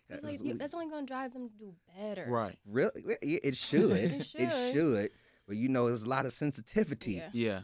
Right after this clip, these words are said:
Speaker 2: going
Speaker 3: Might get the wrong reaction.
Speaker 2: more, exactly,
Speaker 1: Wrong
Speaker 2: going,
Speaker 1: reaction,
Speaker 2: going
Speaker 1: right? It's like,
Speaker 2: around.
Speaker 1: "This isn't even going on no more."
Speaker 3: Right.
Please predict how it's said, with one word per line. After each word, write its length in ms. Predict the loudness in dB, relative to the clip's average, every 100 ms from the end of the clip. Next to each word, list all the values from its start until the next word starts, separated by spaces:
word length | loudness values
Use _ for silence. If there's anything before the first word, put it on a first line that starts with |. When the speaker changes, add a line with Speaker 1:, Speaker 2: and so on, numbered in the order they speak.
| -8 0
Speaker 2:
going 180 | 4 4
Speaker 3:
Might 40 | 2
get 100 | 0
the 80 |
wrong 260 | 0 0 0
reaction. 300 | 0 2 4
Speaker 2:
more, 100 | 4
exactly, 680 | 2 -2 -2 -2 0 -2 -2
Speaker 1:
Wrong 80 | 0
Speaker 2:
going, 100 | 0
Speaker 1:
reaction, 280 | 0 -2 -2
Speaker 2:
going 160 | 2 2
Speaker 1:
right? 80 | 2
It's 80 | 0
like, 200 | 0 0
Speaker 2:
around. 120 | -2
Speaker 1:
"This 100 | -4
isn't 160 | -10 -12
even 180 | -10 -6
going 260 | -6 -6
on 180 | -6 -8
no 140 | -10
more." 200 | -12 -6
Speaker 3:
Right. 360 | 2 4 4